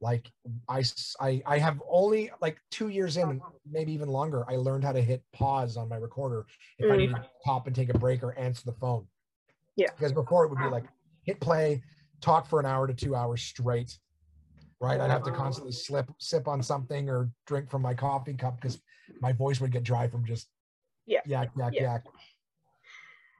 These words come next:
Speaker 2: So,
Speaker 1: So
Speaker 2: after doing the podcast for so long, have you ever encountered any trolls on social media at all?
Speaker 1: More
Speaker 2: No.
Speaker 1: other,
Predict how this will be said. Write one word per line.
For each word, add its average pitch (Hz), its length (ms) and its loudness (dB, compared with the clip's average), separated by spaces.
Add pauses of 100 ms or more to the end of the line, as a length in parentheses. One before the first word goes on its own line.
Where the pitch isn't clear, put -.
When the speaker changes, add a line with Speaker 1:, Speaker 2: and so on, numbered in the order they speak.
(380)
Speaker 2:
So, 277 340 10
Speaker 1:
So 165 160 2
Speaker 2:
after - 240 6
doing 480 220 12
the 339 60 6
podcast 247 420 4
for 202 100 -6
so 202 180 2
long, 190 240 4
have 190 160 0
you 208 60 6
ever 233 220 6
encountered 180 640 -2
any 165 380 -4 (280)
trolls 190 760 0 (760)
on 170 120 -4
social 190 360 -2
media 208 420 0
at 254 60 0
all? 302 260 -8 (220)
Speaker 1:
More 269 240 6
Speaker 2:
No. - 60 -2
Speaker 1:
other, 214 340 2